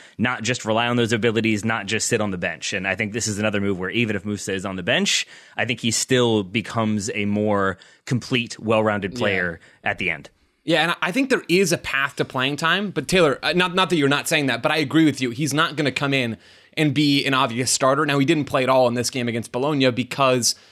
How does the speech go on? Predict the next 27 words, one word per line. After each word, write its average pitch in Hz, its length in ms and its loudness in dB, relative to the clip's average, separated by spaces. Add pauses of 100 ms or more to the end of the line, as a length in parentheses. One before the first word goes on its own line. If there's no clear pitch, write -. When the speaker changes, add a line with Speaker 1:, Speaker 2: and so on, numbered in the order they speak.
(160)
Speaker 2:
he 147 100 -2
picked 139 160 -4
up 151 80 0
a 135 60 2
red 127 220 0
card 113 260 0
in 120 160 -4
Valencia's 117 560 0
last 117 320 -2
game 120 160 -4
of 117 60 -4
the 117 100 0
La 113 100 -2
Liga 156 280 2
season. 196 420 0
And 139 100 0
I 151 100 2
didn't 143 200 2
know 185 180 6
this, 135 160 2
but 127 180 -6
those 135 200 2
red 127 180 0
cards 127 300 0
do 147 240 4
transfer 127 480 -4
over. 120 400 0